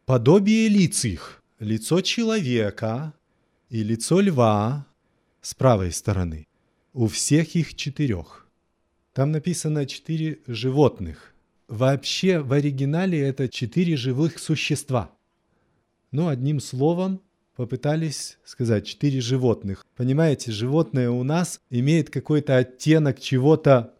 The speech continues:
низшего. Но здесь Иезекииль видит что-то высшее, то, что он не может даже описать, то, что выше его понимания.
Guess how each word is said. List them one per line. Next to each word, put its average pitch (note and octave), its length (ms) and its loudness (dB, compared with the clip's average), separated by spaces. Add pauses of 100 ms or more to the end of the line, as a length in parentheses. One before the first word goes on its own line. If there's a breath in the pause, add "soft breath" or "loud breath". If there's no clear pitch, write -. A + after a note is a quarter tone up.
(400)
низшего. G#2+ 840 4 (440)
Но B2 240 0
здесь D3 640 0 (220)
Иезекииль C#3 960 0
видит E3+ 640 -2 (120)
что-то - 460 -2
высшее, A#2+ 840 4 (340)
то, E3 180 8
что D#3+ 640 2 (260)
он F3 280 4
не F3 100 4
может E3+ 440 4
даже D#3+ 360 4
описать, A3+ 800 2 (600)
то, F3+ 180 2
что - 580 0
выше E3 460 2
его F#3 320 4
понимания. E3+ 1080 4